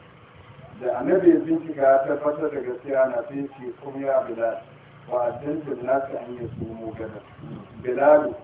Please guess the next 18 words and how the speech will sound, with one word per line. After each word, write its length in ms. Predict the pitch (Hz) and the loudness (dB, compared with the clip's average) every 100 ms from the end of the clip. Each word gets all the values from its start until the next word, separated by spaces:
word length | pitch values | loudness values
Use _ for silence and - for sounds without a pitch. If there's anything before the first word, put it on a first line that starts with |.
| - | -12
ka 120 | 113 | -8
tashi 380 | 113 139 143 139 | -2 2 2 0
ka 160 | - 113 | -8 -12
yi 140 | 117 | -10
sanarwa 460 | 143 135 135 131 120 | -6 -4 0 2 2
cikin 300 | - 127 120 | 0 -12 -14
mutane 340 | 127 131 - 110 | -10 -6 -6 -6
gobe 300 | 110 113 113 | -10 -10 -10
su 120 | 117 127 | -10 -12
ɗauki 280 | - - | -14 -10
azumi. 320 | - - - - - - - - - | -8 -10 -14 -18 -20 -20 -20 -20 -12
Wannan 480 | - 180 202 185 170 | 0 2 2 2 2
mazhaba 560 | 180 180 202 170 160 | 2 6 8 10 8
ahli 300 | 143 151 143 - | 6 4 4 2
sunna 320 | 131 120 113 | -2 -2 -4
ce. 140 | 110 101 - - 185 185 165 123 - | -6 -14 -14 -16 -14 -12 -12 -14 -12
Wato 800 | 131 151 131 139 135 131 135 - | 0 4 4 2 2 2 2 -2
in 260 | 185 190 | -2 -2